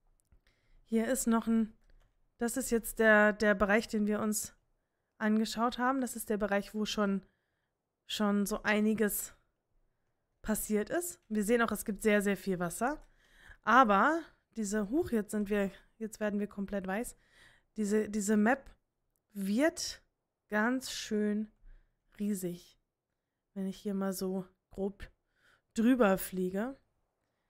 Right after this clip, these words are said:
Hier sind schon einzelne Biome angedeutet, die natürlich alle noch nicht fertig sind. Aber hier könnte ich mir vorstellen, dass es hier vielleicht so ein bisschen wüstenartig wird.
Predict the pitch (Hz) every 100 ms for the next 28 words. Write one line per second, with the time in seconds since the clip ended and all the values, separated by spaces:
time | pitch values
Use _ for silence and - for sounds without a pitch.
0 | _ _ _ 208 202 196 190 196 233 247
1 | 233 226 - 233 247 247 226 214 190 208
2 | 220 277 302 - 254 269 247 220 220 247
3 | - 349 - - _ _ _ _ _ _
4 | - - _ _ 214 202 202 - 196 208
5 | - 196 208 196 196 202 - - 233 -
6 | 226 - 214 269 - _ _ _ _ _
7 | - 220 254 302 349 _ _ _ _ _
8 | _ _ _ _ _ _ _ _ _ _
9 | _ _ - 285 294 269 - 247 254 247
10 | 233 214 220 220 - 220 220 214 214 208
11 | 214 202 226 - 208 190 190 202 - 226
12 | 269